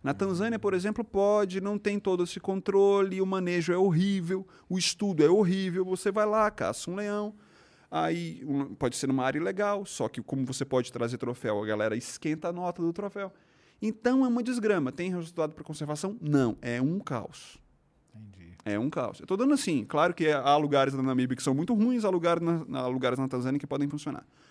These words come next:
Speaker 1: A caça no Brasil, por exemplo, é completamente proibida.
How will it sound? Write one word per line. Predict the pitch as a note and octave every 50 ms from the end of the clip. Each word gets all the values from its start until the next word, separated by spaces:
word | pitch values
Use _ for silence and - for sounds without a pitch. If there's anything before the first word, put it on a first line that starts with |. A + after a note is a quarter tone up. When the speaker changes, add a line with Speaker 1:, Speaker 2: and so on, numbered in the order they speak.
| _ _ _ _ _ _ _ _
Speaker 1:
A | - - E4
caça | - - D#3 D3+ - - - G#2+ E2
no | D#2 A#2+ C#3 C#3
Brasil, | C3 B2 A#2+ A#2+ A2+ A2+ A2 G2+
por | B2+ A#2
exemplo, | B2 C3+ E3 F#3+ A#3+ C#4+
é | C4+ D4
completamente | - - C4+ D4 D#4+ - B3 A#3+ - A#3+ A3+ G#3 G#3 -
proibida. | - - G#3 G#3 A#3 A3+ B3 G3 C3+ G2+ -